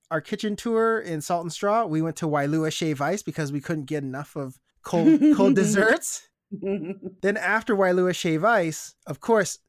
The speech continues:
Speaker 1: you had to pick up stuff for your family. So we
Speaker 2: Mm-hmm.
Speaker 1: went to Blue Star Donuts to get some donuts there.
Speaker 2: Mm-hmm.
Speaker 1: And then when I looked at the clock, I,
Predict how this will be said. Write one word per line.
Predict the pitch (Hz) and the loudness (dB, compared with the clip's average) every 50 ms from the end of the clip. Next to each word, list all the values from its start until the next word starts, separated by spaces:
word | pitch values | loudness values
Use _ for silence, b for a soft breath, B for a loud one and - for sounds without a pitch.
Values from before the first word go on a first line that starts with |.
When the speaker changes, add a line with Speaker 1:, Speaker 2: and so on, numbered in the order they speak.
| _ _ - | _ _ -8
Speaker 1:
you | 170 | -8
had | 151 135 196 208 202 | -4 -2 -2 -2 -2
to | 180 | -4
pick | - - 180 - | -4 -6 -4 -4
up | 170 147 | -4 -6
stuff | - - - 160 147 | -4 -4 -4 -4 -4
for | - - 147 | -4 -4 -4
your | 131 123 | -4 -4
family. | - - 185 196 202 185 156 143 147 | -4 -2 0 0 0 0 -2 -4 -6
So | 147 - - 160 147 147 147 147 143 - | -6 -4 -4 -4 -2 -2 -2 -4 -4 -4
we | 190 208 202 160 160 | -4 -2 0 0 0
Speaker 2:
Mm-hmm. | 151 | 0
Speaker 1:
went | 165 165 156 - | -2 -6 -6 -6
to | - 156 | -8 -8
Blue | 131 123 147 156 151 | -6 -4 -2 -2 -2
Star | - - 160 131 135 | -2 -2 -2 -2 -2
Donuts | 127 127 151 185 196 170 135 147 - - - | -2 0 0 0 0 -2 -4 -6 -10 -14 -14
to | - - | -12 -10
get | 143 139 147 143 - | -8 -8 -8 -8 -8
some | - 160 139 127 | -8 -8 -8 -8
donuts | 127 - 151 156 175 165 135 127 - - | -6 -4 -4 -4 -4 -4 -6 -8 -12 -12
there. | - - 175 180 156 123 127 156 175 - _ _ _ _ _ B B B B | -8 -6 -4 -4 -4 -6 -6 -8 -10 -12 _ _ _ _ _ B B B B
Speaker 2:
Mm-hmm. | B 180 180 190 294 - | B -12 -10 -10 -10 -6
Speaker 1:
And | - 165 165 170 | -4 -4 -2 2
then | 185 196 220 220 196 165 160 156 147 | 2 2 4 4 2 0 -2 -2 -2
when | 160 156 | 0 0
I | 165 | 0
looked | 175 185 - - | 0 0 -2 -2
at | 160 | -6
the | 160 165 | -6 -6
clock, | - - 226 226 208 175 165 - - - _ _ - | -4 0 0 2 2 2 0 -2 -8 -18 _ _ -14
I, | 143 147 | -12 -12